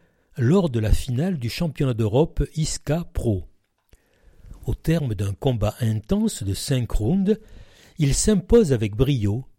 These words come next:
et signe ainsi sa septième victoire consécutive.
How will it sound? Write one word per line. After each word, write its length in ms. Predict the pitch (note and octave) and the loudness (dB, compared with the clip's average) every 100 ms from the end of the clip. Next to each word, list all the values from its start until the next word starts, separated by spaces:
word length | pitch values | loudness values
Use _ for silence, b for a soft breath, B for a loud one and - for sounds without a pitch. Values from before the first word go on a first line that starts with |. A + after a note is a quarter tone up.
| _ | _
et 120 | C3 | 0
signe 560 | A#2 - - G#3 G3+ G3 | 0 0 2 2 2 0
ainsi 480 | B2 B2 A2 - F#3 | 0 0 -2 -2 -2
sa 240 | G#3 - G#2+ | 0 -2 -2
septième 580 | - E3+ - G3 D#3 | 0 -2 0 0 0
victoire 540 | A#2 C3+ - G3 F#3 - | -2 -4 0 0 0 0
consécutive. 920 | F3 - F#3+ D#3 - F#2+ F2 F#2 | -4 -2 -4 -4 -6 -8 -6 -8